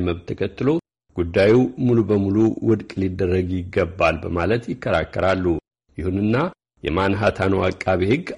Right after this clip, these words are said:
አልቪን ብራግ በበኩላቸው ከሕዝብ የተውጣጡ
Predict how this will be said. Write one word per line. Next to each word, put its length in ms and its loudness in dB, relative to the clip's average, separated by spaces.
አልቪን 420 2
ብራግ 340 0
በበኩላቸው 720 -2
ከሕዝብ 340 0
የተውጣጡ 500 -2